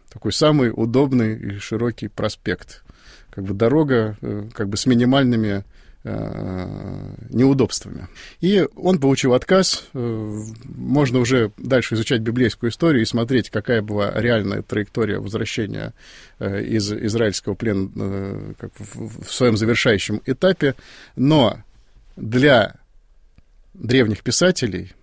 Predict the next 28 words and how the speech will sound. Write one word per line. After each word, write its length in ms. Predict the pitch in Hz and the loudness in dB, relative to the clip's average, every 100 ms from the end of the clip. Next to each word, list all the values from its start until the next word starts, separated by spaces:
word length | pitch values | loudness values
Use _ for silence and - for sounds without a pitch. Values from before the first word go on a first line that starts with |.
| _ _ _ _ _ _ | _ _ _ _ _ _
и 260 | 123 113 104 - - | -2 0 -2 -6 -4
прежде 280 | 139 160 131 | 2 2 2
всего 220 | - 135 | 0 2
для 140 | 117 | 2
Фиона 360 | 120 135 135 120 | 2 4 4 4
Александрийского, 680 | 110 - 131 131 110 - 98 | 0 0 2 2 0 -4 -10
который 400 | - 101 113 110 | -8 -4 -2 -2
не 220 | 113 131 | 0 0
был, 240 | 98 95 104 - - - _ _ | 0 -4 -10 -18 -20 -20 _ _
э, 920 | - 101 101 - - - - - - - | -12 -10 -10 -14 -16 -16 -16 -18 -18 -10
христианином, 760 | - 113 - 101 104 135 170 - _ _ - - - | -4 -2 0 0 2 0 0 -4 _ _ -20 -20 -10
но 100 | 110 | -6
который 340 | 110 127 151 135 | -2 0 2 4
был 160 | 131 | 2
блестящим 600 | 117 120 139 165 135 117 | 2 2 4 4 4 0
знатоком 480 | 107 113 127 - 110 | -2 -2 -2 0 0
Библии 560 | 117 165 139 127 113 113 | 2 2 4 2 2 0
и 320 | 123 131 120 - - _ _ - | 0 2 0 -2 -16 _ _ -8
экзегетического 800 | 113 107 113 117 135 - - 113 | -4 -2 -2 0 -2 -2 -2 2
метода. 460 | 123 117 - - 98 - - _ - - - - | 4 2 -2 -12 -12 -16 -20 _ -20 -20 -20 -10
И 180 | 127 120 | -4 0
во 160 | 104 117 | 2 2
многом 340 | 151 143 120 | 4 2 0
мы 280 | 107 110 107 | 0 -2 -2
знаем 320 | 110 123 104 | 0 0 0
экзегезы 500 | 101 110 113 113 98 | -2 -2 0 0 -2
Фиона 340 | 87 117 107 101 | -4 -2 0 -2
Александрийского, 840 | 101 113 120 147 - 131 120 110 | -4 -2 0 -2 -2 -4 -4 -4